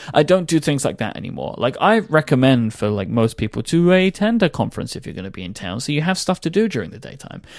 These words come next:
But my daytime is full of, and will be full of meetings and coffees and, "Hey, let's grab a quick," and, "Oh, you gotta, gotta," and I like to leave some space free because j-, through the week, people will be like, "Oh, you're here.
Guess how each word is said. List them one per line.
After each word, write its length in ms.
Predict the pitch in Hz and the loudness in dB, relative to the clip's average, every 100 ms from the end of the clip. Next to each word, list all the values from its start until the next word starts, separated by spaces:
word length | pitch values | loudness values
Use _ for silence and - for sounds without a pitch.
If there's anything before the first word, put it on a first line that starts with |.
| - | -2
But 140 | 143 | 2
my 160 | 147 180 | 4 6
daytime 480 | 185 175 160 143 135 | 6 4 4 4 4
is 140 | 123 | 0
full 400 | - 120 104 - _ - - | -4 -2 -2 -4 _ -8 -2
of, 320 | 101 98 - - | -2 -4 -10 -4
and 200 | 120 120 | -2 2
will 160 | 165 | 2
be 120 | 131 110 | 2 -2
full 320 | - 101 98 | -2 -2 -2
of 220 | 120 117 | -2 -4
meetings 640 | 120 117 - 95 101 104 - | -4 -4 -4 -8 -6 -6 -8
and 260 | 113 107 113 - | -8 -8 -10 -8
coffees 540 | - 123 - 101 101 | -2 -2 -2 -4 -4
and, 120 | 123 151 | -2 0
"Hey, 220 | 185 208 | 2 4
let's 200 | 196 196 | 2 2
grab 260 | 190 196 | 4 4
a 80 | 190 | 4
quick," 300 | - 190 185 | 0 0 2
and, 160 | 170 165 | -2 0
"Oh, 260 | 196 202 | 2 2
you 140 | 190 175 | 2 2
gotta, 240 | 175 175 | 2 0
gotta," 200 | 180 180 - - - | 0 -2 -4 -12 0
and 100 | 151 | 6
I 60 | 156 | 6
like 240 | 160 170 | 6 4
to 120 | 170 | 2
leave 200 | 160 156 | 4 4
some 140 | - 156 | 0 -2
space 360 | - 208 214 | 4 4 2
free 440 | - 113 101 123 - - - | -2 -4 -2 -4 -6 -14 -10
because 600 | - 135 139 127 127 123 - - | -4 0 4 6 6 2 -4 -10
j-, 160 | - - | -8 -8
through 300 | - 156 180 | 2 4 6
the 100 | 160 | 4
week, 480 | 151 95 - - - | 4 2 -2 -8 -2
people 320 | 143 123 123 | -2 0 0
will 80 | 123 | 2
be 100 | 135 | 4
like, 220 | 143 - - | 2 0 0
"Oh, 380 | 302 370 240 - - - - | 4 6 6 6 0 -20 0
you're 240 | 214 269 | 4 4
here. 500 | - 339 359 170 107 | 2 0 4 6 4